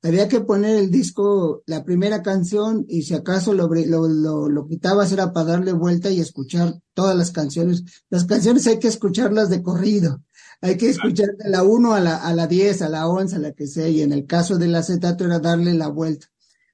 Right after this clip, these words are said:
Speaker 1: Eh, y, y así vas descubriendo, o sea, porque así te, te, te avientas, ¿sí? E-, e-, en esto ahora de que ahora tú entras y dice tal, inclusive en, en, en los, en los, eh, entras a las plataformas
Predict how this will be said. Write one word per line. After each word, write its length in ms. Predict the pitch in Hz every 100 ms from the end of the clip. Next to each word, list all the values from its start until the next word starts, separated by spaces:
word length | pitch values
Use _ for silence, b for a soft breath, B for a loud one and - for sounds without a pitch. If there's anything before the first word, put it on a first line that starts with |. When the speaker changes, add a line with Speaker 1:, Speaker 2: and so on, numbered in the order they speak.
| _
Speaker 1:
Eh, 560 | 208 175 170 170 170 - - _
y, 220 | - 214 214
y 60 |
así 180 | 196 277
vas 180 | 285 294
descubriendo, 680 | 302 - 262 214 214 208 170
o 60 |
sea, 180 | 170 165
porque 220 | 175 -
así 180 | 175 247
te, 220 | 240 185
te, 200 | 160 165
te 100 | 160
avientas, 480 | 170 175 180 175 170
¿sí? 280 | 202 196 196
E-, 60 | 180
e-, 280 | - - 175
en 100 | 185
esto 260 | 196 202
ahora 320 | 175 190 196
de 220 | 170 160 -
que 320 | 151 143 - b b b -
ahora 340 | 165 208 208
tú 140 | 220 226
entras 400 | 233 220 208 180
y 80 |
dice 500 | 180 190 180 170 160 -
tal, 300 | 196 214 185
inclusive 920 | 175 170 170 202 208 196 170 - 170
en, 140 | -
en, 440 | 175 160 160 156 -
en 200 | 175 160
los, 260 | 160 143 170
en 160 | 175
los, 440 | 165 160 147 139 165
eh, 200 | 165 -
entras 320 | 190 190 202
a 40 | 170
las 200 | 165 -
plataformas 1000 | 170 170 175 175 202 196 202 190 -